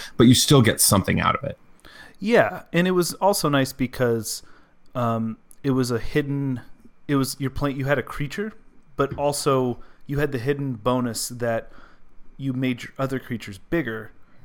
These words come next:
Speaker 2: and it allowed, like, I remember playing decks with, like, twenty-one creatures, and that was about par for the course, but maybe ten of them were, uh, were bestow creatures that were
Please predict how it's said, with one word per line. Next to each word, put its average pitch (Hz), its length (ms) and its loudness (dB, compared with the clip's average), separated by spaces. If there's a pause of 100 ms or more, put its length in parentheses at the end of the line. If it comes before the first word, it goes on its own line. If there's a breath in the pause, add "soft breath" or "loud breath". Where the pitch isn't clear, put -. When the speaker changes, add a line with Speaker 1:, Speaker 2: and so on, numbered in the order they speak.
(200 soft breath)
Speaker 2:
and 123 260 -4
it 139 140 -10
allowed, 131 480 2
like, 131 200 -4
I 143 80 -2
remember 131 580 2 (300 soft breath)
playing 123 300 0
decks 120 260 -2
with, 117 80 -8
like, 110 160 -6 (160)
twenty-one 120 480 -2
creatures, - 560 -12 (360)
and 117 220 -6
that 113 80 -4
was 110 260 -6 (380)
about 127 240 4
par 127 160 2
for 117 140 -4
the 95 80 -12
course, 196 340 2
but - 300 -2 (160)
maybe 147 280 -4
ten 160 240 -4
of 147 100 -4
them 123 340 -4 (500 loud breath)
were, 123 380 -2
uh, 127 180 2
were 123 140 -2
bestow 120 320 -2
creatures 120 460 -8
that 113 220 -8
were 107 180 -8